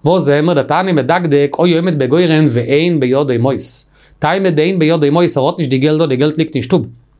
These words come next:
או אם יש בידו מעות, ווייל דער תנא נישט געהייסן, אז זיי מאכן, נו, ווייל דער תנא בעסער געזאגט, ליגט נא לו להידור במשיחה.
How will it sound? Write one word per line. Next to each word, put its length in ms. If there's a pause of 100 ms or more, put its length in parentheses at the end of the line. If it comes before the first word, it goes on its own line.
(340)
או 200
אם 180
יש 300
בידו 380
מעות, 200 (220)
ווייל 120
דער 80
תנא 260
נישט 180
געהייסן, 320
אז 80
זיי 100
מאכן, 320 (500)
נו, 440
ווייל 120
דער 100
תנא 280
בעסער 340
געזאגט, 360
ליגט 260
נא 60
לו 160
להידור 460
במשיחה. 480